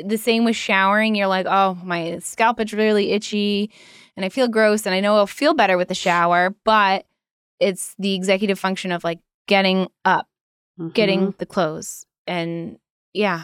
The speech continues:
Speaker 1: it's just
Speaker 2: And then you're uncomfortable, and then it's just this pervasive
Speaker 1: Yes.
Speaker 2: cycle. Yeah, where we
Speaker 1: Yes.
Speaker 2: can't do these things, and that makes the burnout worse.
Speaker 1: Ask me, how many times did I wash my hair this week?
Speaker 2: How many?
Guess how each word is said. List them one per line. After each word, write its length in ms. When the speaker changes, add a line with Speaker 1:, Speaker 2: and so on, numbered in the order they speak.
Speaker 1:
it's 240
just 460
Speaker 2:
And 100
then 80
you're 320
uncomfortable, 520
and 160
then 80
it's 100
just 140
this 160
pervasive 440
Speaker 1:
Yes. 140
Speaker 2:
cycle. 640
Yeah, 300
where 120
we 80
Speaker 1:
Yes. 60
Speaker 2:
can't 180
do 80
these 180
things, 360
and 180
that 240
makes 200
the 100
burnout 320
worse. 160
Speaker 1:
Ask 280
me, 200
how 180
many 140
times 260
did 80
I 80
wash 260
my 100
hair 180
this 180
week? 400
Speaker 2:
How 80
many? 380